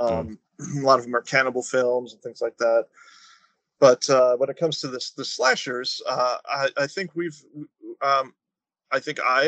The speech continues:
Speaker 1: and our guests have done a, a nice job of educating you, John Wayne, on slasher movies.
Speaker 2: Mm-hmm.
Speaker 1: Um, you know, a genre that you did know, of course, but, uh, you're, we were delving a little deeper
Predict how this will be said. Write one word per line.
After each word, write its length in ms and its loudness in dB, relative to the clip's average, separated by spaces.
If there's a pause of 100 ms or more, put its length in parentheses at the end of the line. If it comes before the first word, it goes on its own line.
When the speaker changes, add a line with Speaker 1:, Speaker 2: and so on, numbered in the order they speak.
Speaker 1:
and 140 0
our 140 -2
guests 320 -4
have 180 -6
done 160 0
a, 180 0
a 60 -2
nice 240 -4
job 260 2
of 80 -16 (100)
educating 680 -8
you, 500 -16
John 240 0
Wayne, 340 -10
on 440 -2
slasher 480 -6
movies. 580 -8 (240)
Speaker 2:
Mm-hmm. 140 -4
Speaker 1:
Um, 460 2 (420)
you 100 -2
know, 120 8
a 80 4
genre 380 4
that 160 2
you 200 -10
did 220 4
know, 460 6
of 120 -8
course, 380 -2
but, 200 2 (100)
uh, 260 2 (200)
you're, 160 -8 (220)
we 120 -8
were 100 -6
delving 460 2
a 40 -10
little 280 -10
deeper 580 -8